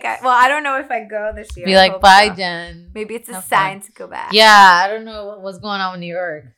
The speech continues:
Speaker 2: I don't know. They're very strict over there.
Speaker 1: Oh, yeah, they are. Yeah. That's why my, I called and I was like, I was trying to see if somebody was gonna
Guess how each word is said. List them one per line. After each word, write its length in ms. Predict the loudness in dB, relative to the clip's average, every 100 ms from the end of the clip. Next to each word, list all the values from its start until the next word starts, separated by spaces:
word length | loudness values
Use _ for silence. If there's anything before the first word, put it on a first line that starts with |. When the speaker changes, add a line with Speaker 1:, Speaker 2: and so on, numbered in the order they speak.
| _ _ -6
Speaker 2:
I 100 | -4
don't 100 | -4
know. 120 | -6
They're 100 | -6
very 220 | -4 -6
strict 380 | -8 -10 -8 -6
over 200 | -10 -10
there. 320 | -14 -16 -18 -20 _ _ _ _ _ -20
Speaker 1:
Oh, 100 | -18
yeah, 360 | -14 -14 -14
they 140 | -12 -12
are. 280 | -10 -10
Yeah. 280 | -10 -10 -10 -6
That's 160 | -4
why 80 | -4
my, 140 | -4 -4
I 80 |
called 440 | -6 -4 -2 -2 -4
and 100 | -10
I 20 |
was 100 | -10
like, 160 | -12 -14 _ _ _
I 20 | -20
was 80 | -14
trying 220 | -14 -14
to 80 | -16
see 100 | -18
if 80 |
somebody 280 | -18 -16 -16
was 140 | -18 -20
gonna 280 | -20 -20